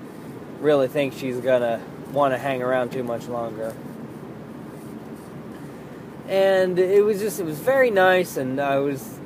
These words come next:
thinking about it, and, like, you know, and like I said last week, or last week, earlier this week,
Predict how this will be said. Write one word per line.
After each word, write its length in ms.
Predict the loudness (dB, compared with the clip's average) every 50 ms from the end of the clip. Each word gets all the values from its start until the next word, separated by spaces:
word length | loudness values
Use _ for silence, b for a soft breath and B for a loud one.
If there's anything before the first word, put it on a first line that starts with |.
| -14 -14 -14 -14 -14 -14 -14 -14 -14 -10 -4
thinking 340 | -2 -2 0 0 0 2 2
about 420 | 2 2 4 6 6 8 8 8
it, 220 | 8 8 8 6 4
and, 220 | 2 -2 -4 -6 -8 -12 -14 -14 -14 -14 -14 -14 -14 -14 -14 -14 -14 -14 -14 -14 -14 -14 -14 -14 -14 -10 -4
like, 480 | 0 4 6 6 6 4 0 -4 -6 -4
you 80 | 0
know, 240 | 4 6 6 6 6
and 220 | 6 4 2 2
like 200 | 4 2 2 4
I 80 | 4 2
said 220 | 2 4 2 4
last 360 | 6 6 6 6 6 4 0 -2
week, 440 | 0 2 4 4 2 2 -2 -6 -12 -14 -10 0
or 340 | 4 6 6 6 6 4 -2 -2 -2
last 240 | -2 -2 -2 -2 -2
week, 180 | -2 -2 -2 -6 -12 -14 -10 -4
earlier 420 | 2 4 4 4 4 4 2 2 2
this 220 | 0 -2 -6 -4
week, 300 | -4 -2 0 0 0 -2